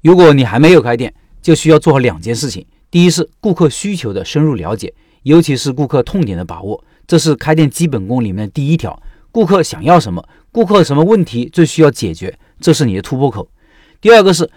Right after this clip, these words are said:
了解同行的做法，看看他们关注什么，解决了顾客什么问题，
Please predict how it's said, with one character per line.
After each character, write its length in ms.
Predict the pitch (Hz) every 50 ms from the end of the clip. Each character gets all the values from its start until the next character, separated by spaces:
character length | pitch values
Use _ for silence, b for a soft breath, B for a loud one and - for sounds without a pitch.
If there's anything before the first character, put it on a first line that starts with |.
| b b b
了 240 | b 123 139 175 190
解 140 | 165 151
同 260 | - - - 120 156 170
行 80 | 160
的 80 | 135 135
做 160 | 131 147 120
法， 160 | 87 90 - _ _ _ _ -
看 120 | - 214
看 80 | 208 190
他 140 | 180 220
们 100 | 208 190
关 160 | 170 170 170 170
注 80 | 156
什 160 | 151 113 110
么， 160 | 80 85 - - _ _ _ _
解 160 | - - 113
决 100 | 95 117
了 60 | 131
顾 140 | 135 147 160
客 100 | 143 143
什 100 | 110 113
么 60 | 110
问 160 | 120 143 139 120
题， 220 | - - 85 -